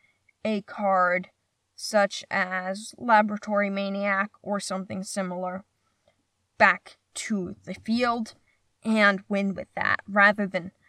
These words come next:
having to make Ormos five plus one, plus one counters. I mean, if you think about it,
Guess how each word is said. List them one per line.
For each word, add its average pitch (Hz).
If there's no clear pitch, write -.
having 202
to 185
make 196
Ormos 196
five 185
plus 202
one, 214
plus -
one 190
counters. 247
I 240
mean, 285
if 294
you 285
think 320
about 208
it, 190